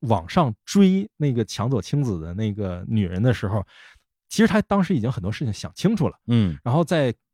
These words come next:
Speaker 1: 面对那个女人讲她的那套大道理的时候，就显得特别的掷地有声。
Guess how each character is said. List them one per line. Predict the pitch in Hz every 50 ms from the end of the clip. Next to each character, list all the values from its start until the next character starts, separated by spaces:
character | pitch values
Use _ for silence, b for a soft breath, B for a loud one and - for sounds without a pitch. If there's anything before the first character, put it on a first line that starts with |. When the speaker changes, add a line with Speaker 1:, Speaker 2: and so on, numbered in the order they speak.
| _ _ _ _
Speaker 1:
面 | 165 160 139 117
对 | 104 104 98
那 | 95 113 120 113 90
个 | 92 85 87 - _ _ _ _ _
女 | - 117 104
人 | 92 80 85 98 107 -
讲 | - 139 - 101
她 | - - 180 180
的 | 165
那 | 139 123
套 | 110 - 110
大 | 117 120 110
道 | 110 123 117
理 | 110 95 87
的 | 82 82
时 | - -
候， | 95 98 95
就 | 87 117
显 | 104 - -
得 | 78 85
特 | - - 156
别 | 110 104
的 | 107
掷 | 92 - -
地 | 120 107 107 98
有 | 92 82
声。 | 87 - 104 95